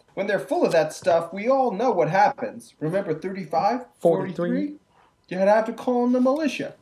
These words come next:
Speaker 1: It's such a testament to the rampant abuse of power, re-, referring to two other giant race incidents.
Speaker 2: Yeah.
Speaker 1: But the New York police chief doesn't care. He's like, "I'm gonna pull in this black guy and beat the shit out of him for no legal reason.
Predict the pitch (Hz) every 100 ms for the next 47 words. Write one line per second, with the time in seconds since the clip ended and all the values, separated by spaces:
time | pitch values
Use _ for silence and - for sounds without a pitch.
0 | _ - 170 156 196 190 - - 156 -
1 | 143 139 - - 139 127 127 127 123 107
2 | _ _ _ _ 147 135 139 139 139 135
3 | 127 - 120 127 139 147 - - - 127
4 | 120 - _ - 120 123 135 156 165 _
5 | _ _ _ _ _ _ - 151 160 151
6 | - 147 143 - 165 156 151 127 - 196
7 | 170 160 151 127 120 120 _ _ 143 131
8 | 135 120 120 139 - 117 - 113 240 -
9 | - - 135 - - _ _ _ - -
10 | 160 165 170 175 160 160 165 175 - 120
11 | 135 110 - 113 139 131 120 127 156 156
12 | 170 165 165 147 123 160 117 110 110 135
13 | 135 - 156 135 104 95 101 120 113 113
14 | 113 - _ _ 123 127 120 110 143 120
15 | 107 131